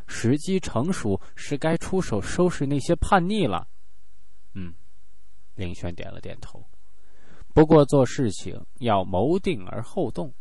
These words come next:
我吩咐你们打听的情况可都有眉目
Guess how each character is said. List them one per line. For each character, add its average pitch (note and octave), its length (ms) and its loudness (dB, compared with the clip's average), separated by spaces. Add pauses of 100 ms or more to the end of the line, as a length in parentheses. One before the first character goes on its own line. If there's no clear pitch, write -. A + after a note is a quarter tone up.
(460)
我 A#2 200 8
吩 D3 220 4
咐 C3+ 140 0
你 G#2+ 100 0
们 A2+ 140 0
打 F2+ 200 2
听 - 160 -4
的 G#2+ 100 0
情 G2+ 300 -4
况 F#2 360 0
可 - 140 -4
都 F#2 180 2
有 F#2 120 0
眉 F2+ 220 -6
目 B2 240 -2